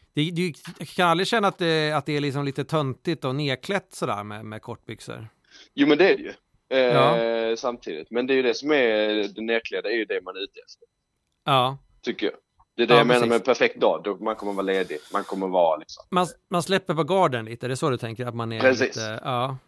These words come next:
Speaker 1: inte så uppknäppt. Så, ja. Finns det något tillfälle du tänker så här, men här, jag skulle aldrig ha shorts på mig?
Speaker 2: Eh, om jag har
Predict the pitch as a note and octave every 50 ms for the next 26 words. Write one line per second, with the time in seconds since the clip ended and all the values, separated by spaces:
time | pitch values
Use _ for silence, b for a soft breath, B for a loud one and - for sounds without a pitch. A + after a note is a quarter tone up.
0 | _ _ - - B2 - A#2+ G2+ B2 A#2 G#2+ - - C#3 C3 - - - - -
1 | A#2+ A2 A2+ A#2+ B2 - _ _ _ _ _ - G3+ G#3 - F#3+ F3+ G3 A3 -
2 | - G#3+ F#3 - - F#3+ F3+ E3+ D#3+ D3 - D3 B2+ B2+ - C3 A#2+ A#2+ A2+ A2
3 | - E3 D#3 B2+ A#2+ B2 A#2 - C3+ - - C3+ A#2+ G#2+ A2 A#2 A2 A2 - B2+
4 | A2+ - - - - - _ _ _ - A2+ G#2 G#2+ G#2+ - _ _ _ _ _
5 | _ _ _ _ _ _ _ _ _ _ _ - C#3 D3 D3+ D3 D3+ D3 D3 D3
6 | D3 D3 D3 D3 D3 D3 D3 D3 - _ _ _ _ _ _ _ - D3 E3 E3
7 | D#3+ D#3 D#3 D#3 D#3 D3+ D3+ - - F#3 F#3 D#3 C3 A2+ G#2+ G#2 G#2 G#2 G#2 G2
8 | G2+ G#2